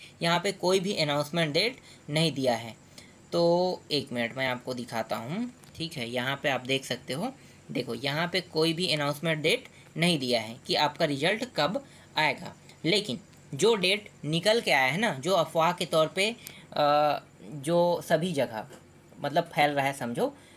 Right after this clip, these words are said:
तो वो डेट निकल के आया है, वो मैं आपको बताना चाहूँगा।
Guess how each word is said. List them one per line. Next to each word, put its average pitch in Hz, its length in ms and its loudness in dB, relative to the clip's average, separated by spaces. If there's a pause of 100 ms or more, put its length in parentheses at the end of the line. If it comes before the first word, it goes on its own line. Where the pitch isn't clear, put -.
(180)
तो 214 120 2
वो 196 200 4
डेट 202 220 0
निकल 180 280 0
के 165 80 -2
आया 170 80 6
है, 180 80 4
वो 170 140 0
मैं 170 140 2
आपको 151 220 -2
बताना 135 360 0
चाहूँगा। 123 480 0